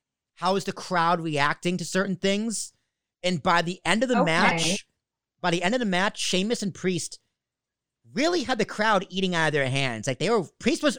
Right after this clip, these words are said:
Speaker 1: over. He was pretty over in this match. At first, I kinda didn't give a shit.
Speaker 2: It was a really good match.
Speaker 1: And one thing I noticed, too,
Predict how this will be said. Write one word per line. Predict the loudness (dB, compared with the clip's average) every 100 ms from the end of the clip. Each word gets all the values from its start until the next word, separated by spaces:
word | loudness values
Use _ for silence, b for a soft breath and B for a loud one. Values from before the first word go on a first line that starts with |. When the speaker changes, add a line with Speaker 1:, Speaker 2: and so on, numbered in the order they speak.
| 0
Speaker 1:
over. | 0 2 -2 -8 -4
He |
was | -6
pretty | -2 -2 0
over | 2 2 0
in |
this | -2 -4
match. | -2 0 0 -2
At | -10 0
first, | 2 2
I |
kinda | 0 -2 -2
didn't | -4
give | -6
a | -6
shit. | -4 -4 -4 -6
Speaker 2:
It | 0
was | 0
a | 0
really | 0 0 2
good | 0 2
match. | 2 0 -4 -20 -6
Speaker 1:
And | -2 0 0 -4 -10
one | 0 2 2
thing | 0 -2
I | 0
noticed, | 2 0 0 -6
too, | 0 2 2 -2